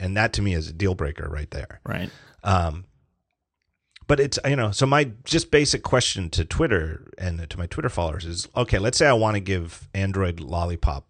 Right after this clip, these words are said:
Speaker 1: you know, the new five point oh version of Android, which I do think from the outside, not having used it, looks like the first one, first version of Android ever that's pretty well designed.
Speaker 2: Right.
Speaker 1: Um, so that's why I wanna try it.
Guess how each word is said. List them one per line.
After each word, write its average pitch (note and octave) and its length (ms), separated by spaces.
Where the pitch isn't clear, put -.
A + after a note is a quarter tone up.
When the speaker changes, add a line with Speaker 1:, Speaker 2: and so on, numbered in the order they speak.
Speaker 1:
you E2 100
know, D#2+ 60
the D#2+ 100
new E2+ 120
five E2+ 320
point E2 180
oh D#2+ 100
version D#2+ 360
of D2+ 80
Android, D#2 500
which G2 180
I A#2+ 140
do D#3 240
think A2+ 340
from A2 180
the G2 100
outside, F2+ 480
not F#2+ 140
having F2 180
used A2+ 240
it, B1+ 100
looks A#2 380
like F2 260
the - 80
first - 380
one, F2 480
first B2 280
version G2 320
of F2 100
Android F2+ 360
ever D#2+ 280
that's D#2 320
pretty F2 240
well E2 200
designed. - 500
Speaker 2:
Right. G#2 240
Speaker 1:
Um, E2+ 460
so - 140
that's A2 180
why A2+ 120
I G#2 40
wanna F2 220
try C#3+ 260
it. - 160